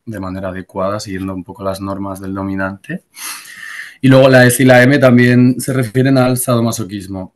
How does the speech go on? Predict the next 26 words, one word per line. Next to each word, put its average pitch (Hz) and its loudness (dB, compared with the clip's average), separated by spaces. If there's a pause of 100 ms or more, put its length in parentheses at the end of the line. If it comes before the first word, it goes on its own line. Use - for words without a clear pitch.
(160)
que, 101 -10
pues, 95 -12
incluye 101 -10
el 98 -8
sadismo, 110 -2
que 107 -8
son, 101 -8 (100)
es - -14
la 107 -4
obtención 110 -6
de 107 -8
placer 104 -8
a 107 -10
partir 104 -8
de 101 -8
ejercer 107 -16
dolor 104 -6
en 101 -8
otra 98 -10
persona, 117 -4 (460)
y 123 -4
el 113 0
masoquismo 101 -6
es 95 -10
lo 98 -10
contrario, 95 -14